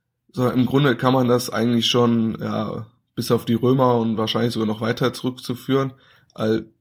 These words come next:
einfach den Westen als Land oder der untergehenden Sonne zu betrachten. Also, weil Westen geht die Sonne unter. Okay. Und, ähm, diesen Begriff gab's dann in der Zeit auch immer weiter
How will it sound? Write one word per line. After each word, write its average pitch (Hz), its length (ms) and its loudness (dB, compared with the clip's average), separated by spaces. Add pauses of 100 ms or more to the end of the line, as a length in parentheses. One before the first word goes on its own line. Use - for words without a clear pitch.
(140)
einfach 117 340 0
den 113 220 -2
Westen 127 400 0
als 110 520 -4 (440)
Land 120 600 -2 (320)
oder - 380 -4 (140)
der 123 160 -2
untergehenden 120 480 2
Sonne 123 320 2
zu - 120 -16
betrachten. - 680 -8 (560)
Also, 110 420 0
weil 104 380 0 (340)
Westen 117 540 -4
geht - 160 -10
die 107 60 -6
Sonne 123 220 2
unter. 127 540 -4 (560)
Okay. 110 380 -4 (1400)
Und, 120 640 2
ähm, 110 480 -4 (1000)
diesen 123 200 2
Begriff 135 300 0
gab's 123 260 2
dann 107 140 0
in 120 100 0
der 110 180 0
Zeit 123 320 -2
auch 117 160 -2
immer 110 240 2
weiter 131 560 0